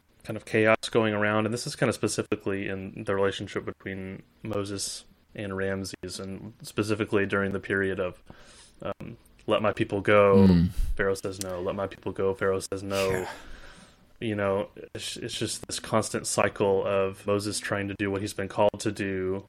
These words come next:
Speaker 1: you know, trying to love his God, following him, doing what is right, and then Ramses not responding to that and causing more destruction. And so it's this vicious cycle of, of destruction,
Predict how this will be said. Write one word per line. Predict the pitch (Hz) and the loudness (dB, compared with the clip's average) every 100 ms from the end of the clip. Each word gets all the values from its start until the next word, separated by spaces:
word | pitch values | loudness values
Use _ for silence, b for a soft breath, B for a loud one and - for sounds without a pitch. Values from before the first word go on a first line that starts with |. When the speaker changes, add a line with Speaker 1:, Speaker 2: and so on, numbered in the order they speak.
| _ | _
Speaker 1:
you | - | -10
know, | 98 | -8
trying | - 101 95 | -4 -4 -4
to | 95 | -2
love | 98 | -2
his | 95 | -2
God, | - 95 98 95 | -2 -2 -2 -2
following | 101 101 98 | 2 2 2
him, | 98 104 101 101 101 | -2 -2 -2 -4 -6
doing | 98 98 | -6 -6
what | 95 | -6
is | 101 | 0
right, | 98 98 | 2 0
and | 107 98 | -2 -8
then | 95 92 | -10 -10
Ramses | 95 - 92 - - b b b b b b b b b _ - | -12 -10 -12 -14 -18 b b b b b b b b b _ -10
not | 120 104 | -4 -2
responding | 107 - 104 101 98 | -2 0 0 0 -6
to | 104 | -4
that | 98 92 90 - | -2 -2 -2 -6
and | 113 - - - | -16 -20 -20 -8
causing | 107 104 - | -6 -6 -4
more | 95 | -4
destruction. | 95 - 98 95 - 95 92 | -4 -6 -6 -6 -6 -10 -10
And | 104 98 | -10 -4
so | 98 | -4
it's | 95 | -4
this | - 101 - | -6 -8 -6
vicious | 113 101 104 | -6 -6 -4
cycle | - 98 - 92 | -4 -4 -4 -6
of, | 90 95 _ b b b b _ _ | -8 -12 _ b b b b _ _
of | - | -14
destruction, | 107 - 98 - - 95 | -12 -6 -6 -6 -10 -10